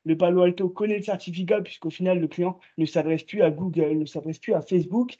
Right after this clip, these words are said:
Il va s'adresser au Palo Alto. Le Palo Alto va faire la partie S S L offloading.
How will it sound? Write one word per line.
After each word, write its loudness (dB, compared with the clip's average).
Il 2
va 6
s'adresser 0
au 2
Palo 2
Alto. 0
Le -4
Palo 2
Alto 0
va 2
faire 0
la 6
partie -4
S 0
S -2
L 2
offloading. -2